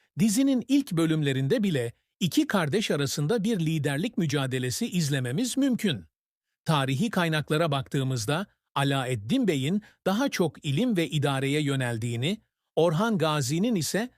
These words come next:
savaşçı bir ruhla devletin sınırlarını genişletmeye odaklandığını biliyoruz. Dizi eğer bu tarihsel gerilimi ekranlara taşırsa,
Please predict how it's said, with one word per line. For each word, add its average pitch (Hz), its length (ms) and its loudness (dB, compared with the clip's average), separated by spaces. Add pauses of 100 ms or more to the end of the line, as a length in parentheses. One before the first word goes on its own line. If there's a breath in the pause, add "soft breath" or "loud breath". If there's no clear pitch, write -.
(120)
savaşçı 170 680 0
bir 165 140 0
ruhla 156 480 0 (340)
devletin 180 440 2
sınırlarını 165 640 2
genişletmeye 156 720 0
odaklandığını 147 920 -2
biliyoruz. 180 640 -2 (400 soft breath)
Dizi 214 260 2
eğer 196 400 -2
bu 170 100 -2
tarihsel 151 580 -2
gerilimi 131 560 -2 (280 soft breath)
ekranlara 147 540 0
taşırsa, 147 640 -2